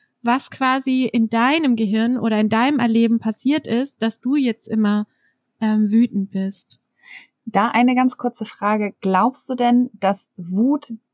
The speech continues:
Speaker 2: die eigentliche Emotion ist oder steckt da ganz oft Trauer dahinter?
Speaker 1: <laughs>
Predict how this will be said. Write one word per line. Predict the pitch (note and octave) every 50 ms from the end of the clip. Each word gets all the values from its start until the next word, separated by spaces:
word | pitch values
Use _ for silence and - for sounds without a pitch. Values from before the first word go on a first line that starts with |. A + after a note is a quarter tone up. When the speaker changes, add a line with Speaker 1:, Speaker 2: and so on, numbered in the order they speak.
| - -
Speaker 2:
die | G#3 G#3+ G#3 - -
eigentliche | G3+ G3 G3+ A#3+ C4 D4 C#4 C4 B3+ A#3+ - - -
Emotion | G#3+ G#3 G3 F#3+ F#3+ - - - - G3 G3 G#3+ B3 C4 C4 - E4+
ist | F#4 F#4 - -
oder | - A#3+ A#3+ A#3+ A#3 A#3 - A3
steckt | - - - G#3+ A3 A3 - -
da | G3+ G3
ganz | F#3+ G3 G3+ F#3+ - -
oft | G3 - _ -
Trauer | - - - F#3 F#3 F3+ D#3+ D#3 D3+ -
dahinter? | D#3+ D#3 D#3 E3 E3+ E3 E3 - - F3 F3+ -
Speaker 1:
<laughs> | D4